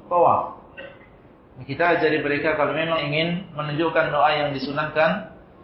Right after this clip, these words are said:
doa yang baik yang dibaca ketika tawaf, kita ajarkan sebelum kita tawaf. Kemudian ketika tawaf kita membaca sendiri-sendiri. Adapun mengangkat seorang pemimpin, kemudian dia mengeraskan suara, kemudian diikuti oleh yang lain,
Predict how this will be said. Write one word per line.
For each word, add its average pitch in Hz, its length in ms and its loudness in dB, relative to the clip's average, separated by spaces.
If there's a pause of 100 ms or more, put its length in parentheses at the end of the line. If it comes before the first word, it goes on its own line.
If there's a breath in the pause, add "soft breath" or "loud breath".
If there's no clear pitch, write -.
(580 loud breath)
doa 156 320 4
yang 139 160 -2
baik 156 480 2 (320)
yang 143 160 -10
dibaca 151 320 -2
ketika 143 400 -2
tawaf, 151 240 4
kita 165 160 0 (120)
ajarkan 156 360 0
sebelum 160 320 -2
kita 160 200 4 (440)
tawaf. 147 560 2
Kemudian 147 320 -4
ketika 147 240 -4
tawaf 147 320 2
kita 160 160 -2
membaca 156 640 0 (320)
sendiri-sendiri. 156 760 -2 (840)
Adapun 156 480 0
mengangkat 160 320 2
seorang 143 320 0
pemimpin, 143 720 -6 (160)
kemudian 143 400 -4
dia 139 80 0
mengeraskan 147 560 -2
suara, 147 480 0
kemudian 135 240 -6
diikuti 151 400 -4
oleh 143 160 0
yang 131 160 -4
lain, 160 480 2